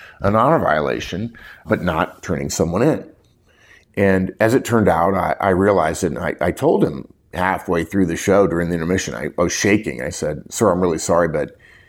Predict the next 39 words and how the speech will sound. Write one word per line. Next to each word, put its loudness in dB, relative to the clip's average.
I -2
think 2
you 4
just 0
committed 2
an -2
honor 2
violation. -2
I'm -10
really 4
sorry. 2
I 0
was, -6
I 2
felt 0
awful. 0
I, -2
the 0
concert 2
was -6
ruined 4
for -8
me, -12
and -12
the -2
Beach 2
Boys -2
were -20
pretty 2
awesome, 0
and -6
I 0
didn't, -6
I 2
didn't 0
get -6
to -8
appreciate -4
it." -10